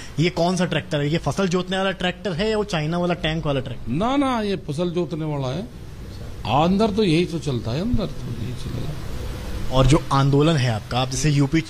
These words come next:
Speaker 1: यूपी में आप आए हैं, लखनऊ में आए हैं, state
Speaker 2: हाँ।
Speaker 1: capital में,
Speaker 2: हाँ।
Speaker 1: क्या औचित्य है आने का?
Speaker 2: अच्छा, हम यहाँ के रहने वाले नहीं भाई, यहाँ पे चुनाव है, रहने वाले हैं। यहाँ पे चार साल से गन्ने का रेट नहीं बढ़ा, आलू का किसान बर्बाद हो गया, मक्का की खरीद नहीं हो रही, गेहूं की खरीद नहीं हो रही,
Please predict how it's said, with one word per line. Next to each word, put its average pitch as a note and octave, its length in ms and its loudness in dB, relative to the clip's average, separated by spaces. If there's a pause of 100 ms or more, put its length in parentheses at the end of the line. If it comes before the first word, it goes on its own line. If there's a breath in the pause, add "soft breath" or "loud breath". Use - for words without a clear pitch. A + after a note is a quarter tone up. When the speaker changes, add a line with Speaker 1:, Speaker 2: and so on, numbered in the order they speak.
Speaker 1:
यूपी C#3+ 300 0
में D3 100 2
आप C#3 140 0
आए B2+ 140 0
हैं, B2+ 100 0
लखनऊ D#3 480 0
में E3+ 120 0
आए B2 140 -2
हैं, A#2+ 60 -6
state D3+ 200 -2
Speaker 2:
हाँ। C#3+ 200 -4
Speaker 1:
capital C3+ 240 -4
में, A2+ 100 -4
Speaker 2:
हाँ। - 540 -12
Speaker 1:
क्या F#3+ 160 4
औचित्य D3 380 -2
है B2 120 0
आने A#2 240 0
का? - 120 -4 (600)
Speaker 2:
अच्छा, F3 320 4 (260)
हम C3+ 160 2
यहाँ C#3+ 220 4
के F3+ 100 0
रहने F3 240 2
वाले F3+ 260 2
नहीं D3+ 180 0
भाई, B2+ 100 0
यहाँ F3+ 240 2
पे F3+ 140 -4
चुनाव D#3+ 520 0
है, D3 160 0
रहने D#3 280 0
वाले D3 300 0
हैं। C3+ 420 0 (380 loud breath)
यहाँ C3+ 220 2
पे D#3+ 120 0
चार E3 300 0
साल D#3+ 260 0
से D#3 140 -2
गन्ने D#3+ 340 0
का E3 120 0
रेट D#3 240 0
नहीं C3+ 180 -2
बढ़ा, B2+ 320 2
आलू E3 280 0
का D#3+ 120 -2
किसान D#3 380 -2
बर्बाद C#3+ 420 0
हो A2+ 160 0
गया, D3+ 260 0 (400 loud breath)
मक्का D#3+ 380 2
की G3+ 120 -2
खरीद E3+ 360 0
नहीं C#3+ 300 0
हो B2+ 160 0
रही, G3+ 200 0
गेहूं F3+ 300 2
की G3 120 -2
खरीद D#3 340 -2
नहीं C3 260 0
हो A#2 100 2
रही, F#3 220 0